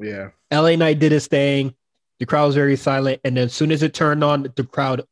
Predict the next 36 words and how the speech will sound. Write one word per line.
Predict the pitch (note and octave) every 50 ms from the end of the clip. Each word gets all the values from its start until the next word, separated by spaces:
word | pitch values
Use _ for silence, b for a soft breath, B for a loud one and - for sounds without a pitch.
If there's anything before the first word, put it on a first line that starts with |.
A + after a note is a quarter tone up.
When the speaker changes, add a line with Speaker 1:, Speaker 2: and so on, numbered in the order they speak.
| -
Speaker 2:
erupted. | B2+ A#2+ A2+ A2 A#2 B2 B2+ C#3 C#3+ C#3 C3+ B2+ - _ - A2 G#2+ - _ _ _ _ _ _ _ _ _ _ _ _ _ _ _ _ _ _ _ _ _ _ _ _ _
Cameron | - - F#3 F#3 F3+ F#3 F3
Grimes | E3+ F3 F3 F3 F3 E3 -
came | - F#3+ F3+ F3+ F3+ F3+
out, | F3+ F3+ F3+ F3 - -
they | C3 D3 C#3+ D3
erupted | D3 C#3+ C3+ C#3+ C#3+ C3+ - - C3+ - - - -
again. | B2+ C3 B2+ A#2+ A2 - - C#3+ C#3 C#3 C3 B2 A#2 A2+ A#2+
Like, | C3 C3+ B2+ -
this | - E3+ F3+ F#3+
Speaker 1:
Yep. | G3+ F#3
Speaker 2:
was | E3+ E3+ D#3 C3 D3+ -
a | E3+ D3 C#3+
really, | C3+ C3 C#3+ C#3+ C#3 C#3+
like, | C#3 C3 B2+ A#2+ - _ _ _ _ -
this | D3 E3+ E3
is | G3+ D#3+
a | D#3
perfect | B2 - C3+ B2 - - -
segment. | - A2 - G2 G2 - - -
I'd | -
like, | B2+ B2+ B2
this | - C#3 -
segment | - D#3+ D3 D3 C3+
is | B2 -
Speaker 1:
Great. | - C3+
Speaker 2:
fantastic. | B2+ A#2+ - A#2+ A2+ - _ - - _ _ _ _ _
Speaker 1:
Yeah. | B2 B2 A#2+ A#2 G#2+ G2+ - - _ _ _ _ _ _ _ _ _ _ _ _ _
There's | G#2+ A#2 B2
nothing | B2+ B2 A2 A#2
I | A2
would | G#2+ G2+
Speaker 2:
Uh, | G2+
Speaker 1:
change | G#2+ G2+ G2
about | F#2+ G2+ G2 F#2
this. | G2+ G2+ - -